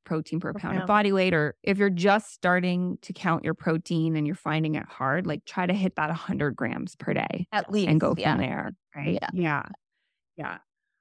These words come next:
Speaker 1: Anyways, Jack, this has been amazing. I just love our coaching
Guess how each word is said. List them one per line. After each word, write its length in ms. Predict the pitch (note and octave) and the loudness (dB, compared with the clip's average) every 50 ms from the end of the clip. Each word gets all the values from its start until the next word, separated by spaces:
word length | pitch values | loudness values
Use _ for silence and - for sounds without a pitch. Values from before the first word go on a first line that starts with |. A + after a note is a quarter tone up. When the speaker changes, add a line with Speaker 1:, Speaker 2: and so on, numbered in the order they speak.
| _ _ - | _ _ 2
Speaker 1:
Anyways, 320 | A3 F#3+ F3 E3 E3 E3+ | 4 4 4 4 2 2
Jack, 220 | - G3 F3 F3 - - | 2 2 0 0 0 0
this 220 | G#3+ G#3+ - - | 0 0 0 0
has 140 | D#4 D4+ C#4+ | 0 2 2
been 300 | A3+ F#3+ F3+ F3+ F3+ - - | 4 4 4 4 2 0 0
amazing. 500 | F3 F3 E3+ D#3+ D#3+ E3+ D3 E3 D#3+ D#3+ | 0 0 0 0 0 -2 -2 -2 0 0
I 100 | E3+ F3+ | 0 0
just 280 | F#3+ F3+ F3+ - - F3+ | -2 -4 -6 -6 -2 0
love 160 | E3+ E3 D#3+ | 0 0 0
our 200 | E3 D#3 D#3 D#3 _ _ - | 0 -2 -4 -6 _ _ -8
coaching 480 | - F#3 D#3+ D#3 - E3 D3+ D3+ E3+ | -4 -2 -2 -2 -2 -4 -4 -4 -6